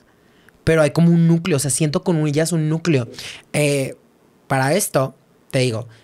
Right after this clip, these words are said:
pasa eso y yo me empiezo a enfocar mucho en mí. Empiezo a tener presentaciones fuera de Chihuahua, empiezo a tener como ya más reconocimiento a,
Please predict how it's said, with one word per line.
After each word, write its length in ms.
pasa 340
eso 240
y 100
yo 120
me 80
empiezo 240
a 40
enfocar 280
mucho 300
en 140
mí. 200
Empiezo 320
a 40
tener 160
presentaciones 500
fuera 180
de 60
Chihuahua, 680
empiezo 340
a 20
tener 240
como 280
ya 360
más 480
reconocimiento 880
a, 260